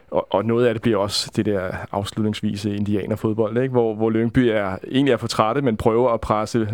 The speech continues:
løs på at få en udligning, som giver en masse kontramuligheder, ikke? Øh, for os.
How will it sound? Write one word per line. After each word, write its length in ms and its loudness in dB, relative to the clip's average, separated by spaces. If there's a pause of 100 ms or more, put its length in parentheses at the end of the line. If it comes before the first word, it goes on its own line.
løs 240 2
på 120 2
at 60 -2
få 120 2
en 60 2
udligning, 460 2
som 120 -2
giver 160 2
en 120 2
masse 380 -2
kontramuligheder, 760 -4
ikke? 220 -6
Øh, 220 -4 (560)
for 160 0
os. 380 -6